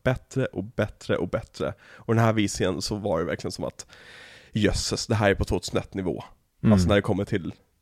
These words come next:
Speaker 1: innovativ och typ vetenskapligt baserad sci-fi.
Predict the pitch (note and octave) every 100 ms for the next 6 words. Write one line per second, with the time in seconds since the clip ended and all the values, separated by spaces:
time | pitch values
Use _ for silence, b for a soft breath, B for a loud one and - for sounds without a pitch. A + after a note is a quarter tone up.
0 | _ B2+ A2+ G#2 G2 - G2 F#2+ G#2 _
1 | _ G2+ - - - - _ _ _ _
2 | _ - - G#2+ A#2 G#2+ - G#2+ - G#2+
3 | G#2 - G2+ G2 F#2+ - D2+ - -